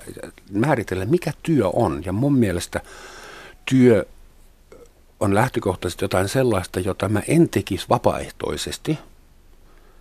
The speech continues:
Mä tekisin mieluummin jotain muuta. Kun joku sanoo, että mä menen töihin, niin se sisältää sen, että hän menisi mieluummin jonnekin muualle. Ja työstä maksetaan jotakin, mä oon siitä riippuvainen, mun, mun on pakko mennä sinne, koska muuten mä en syö.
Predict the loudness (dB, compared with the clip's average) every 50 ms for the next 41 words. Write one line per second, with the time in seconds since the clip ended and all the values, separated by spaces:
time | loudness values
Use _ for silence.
0 | -20 -8 _ -2 -2 0 2 2 4 4 6 6 8 8 8 6 6 4 4 2
1 | 2 2 2 0 0 -2 -2 -2 -2 -2 -4 -2 0 -2 -2 -2 -4 -14 -20 -20
2 | -20 -20 _ _ _ 0 2 2 2 2 2 2 2 2 4 4 4 6 6 4
3 | 4 2 2 2 2 4 2 2 -2 -4 -4 -4 -4 -6 -8 -12 -18 _ -8 -6
4 | -6 -6 -6 -8 -12 -18 -20 -18 -12 -8 -4 -4 -4 -4 -2 -2 -2 0 0 -2
5 | -4 -4 -6 -6 -6 -2 0 0 0 0 -2 -4 -6 -4 -2 -2 -2 -2 0 2
6 | 2 2 2 2 0 0 0 0 -2 -2 -4 -2 2 2 2 2 2 0 -4 -4
7 | -4 -4 -4 -4 -6 -12 -16 -14 -14 -14 -16 -16 -16 -12 -6 -4 -4 2 4 2
8 | 2 4 2 -2 2 4 2 2 2 0 -6 -4 0 2 2 4 4 2 2 2
9 | 0 -4 -4 -2 -4 -2 0 0 0 0 0 0 -2 -2 0 -2 -2 -2 -2 -4
10 | -4 -6 -4 0 2 2 2 2 0 -2 -2 -4 -4 -4 -2 2 2 2 2 2
11 | 2 0 0 0 0 0 0 2 2 2 0 0 -2 -2 -2 -4 -4 -4 -4 -6
12 | -8 -6 -6 -4 -4 -2 -2 -2 -2 -2 -2 -2 0 0 -2 -2 -4 -6 -6 -6
13 | -6 -6 -8